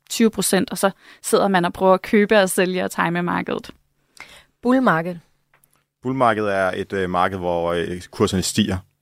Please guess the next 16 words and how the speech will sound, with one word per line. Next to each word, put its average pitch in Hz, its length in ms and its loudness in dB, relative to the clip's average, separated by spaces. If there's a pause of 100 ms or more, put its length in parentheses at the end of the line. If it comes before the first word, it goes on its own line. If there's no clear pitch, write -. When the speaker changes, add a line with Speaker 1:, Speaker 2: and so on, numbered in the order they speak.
(500)
Speaker 3:
og 101 100 -2
der 92 60 4
er 90 40 6
optimisme. 87 400 -4 (340)
Speaker 2:
Bearmarked? 202 540 2 (580)
Speaker 3:
Det 101 180 0
er 90 40 4
det 82 80 0
omvendte. 80 360 -8 (200)
<laughs> - 240 -4
Det - 140 2
er, 120 120 2
når, 110 300 0
øh, 98 380 -4 (300)
markederne 113 480 -2
falder. 98 300 -2